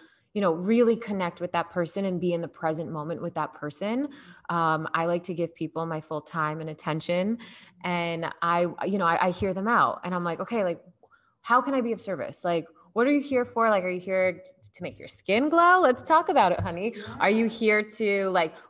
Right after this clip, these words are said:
lose weight? Are you here because you have gut issues?" I'm also not a doctor. I am a makeup artist. Um, so I tell people that. And, you know, I try to help them.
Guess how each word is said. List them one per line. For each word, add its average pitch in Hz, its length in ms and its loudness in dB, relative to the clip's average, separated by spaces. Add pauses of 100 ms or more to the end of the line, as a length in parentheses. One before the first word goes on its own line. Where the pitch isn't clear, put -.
lose 151 240 -8
weight? 320 440 4
Are 180 100 4
you 175 140 -2
here 185 480 -4
because 170 420 -8
you 151 80 -6
have 156 220 -10
gut 294 280 4
issues?" 285 560 -6 (200)
I'm 214 120 -2
also 233 280 0
not 170 360 0
a 285 40 0
doctor. 185 560 0
I 156 80 -4
am 180 220 -4
a 254 60 -2
makeup 160 280 -6
artist. - 460 -10 (320)
Um, 175 460 4
so - 140 -8
I 175 80 -4
tell 190 180 -4
people 180 280 -10
that. 156 300 -6 (120)
And, 180 360 -2 (760)
you 220 100 -4
know, 190 120 2
I 190 160 2
try 208 260 -4
to 208 120 -4
help 214 460 -4
them. 170 320 -8